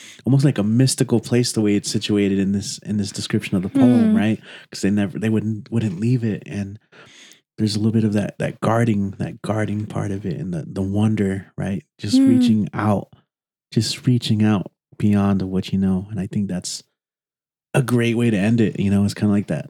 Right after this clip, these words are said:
Speaker 1: in a, in a movie, like, you're, you're reaching out
Speaker 2: Mm.
Speaker 1: towards something. And of course, they're kids, right? Because of, obviously, throughout this whole book, we get, he comes, goes back, goes back, and goes back home and, and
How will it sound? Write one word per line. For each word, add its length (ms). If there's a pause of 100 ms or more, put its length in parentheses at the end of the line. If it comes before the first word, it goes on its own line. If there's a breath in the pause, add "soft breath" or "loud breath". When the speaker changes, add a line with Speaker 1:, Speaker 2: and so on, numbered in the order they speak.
(140)
Speaker 1:
in 160
a, 160
in 80
a 240 (180)
movie, 340
like, 240
you're, 280 (720)
you're 120
reaching 340
out 120
Speaker 2:
Mm. 140
Speaker 1:
towards 240
something. 580 (220)
And 80
of 60
course, 200
they're 100
kids, 520
right? 180
Because 240
of, 200
obviously, 520 (640)
throughout 180
this 200
whole 300
book, 260
we 240
get, 300 (400)
he 160
comes, 180
goes 260
back, 320
goes 200
back, 380
and 180 (800 soft breath)
goes 180
back 240
home 420
and, 220
and 380